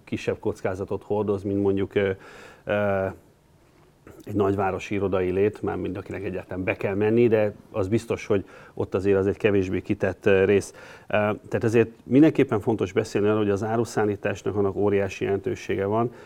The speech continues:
hisz legyen szó bármiről, ö, a gyárudvaron, a major udvarán,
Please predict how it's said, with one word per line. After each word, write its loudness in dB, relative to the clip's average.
hisz -12
legyen 2
szó 2
bármiről, 2
ö, 0
a -6
gyárudvaron, 2
a -2
major 4
udvarán, 0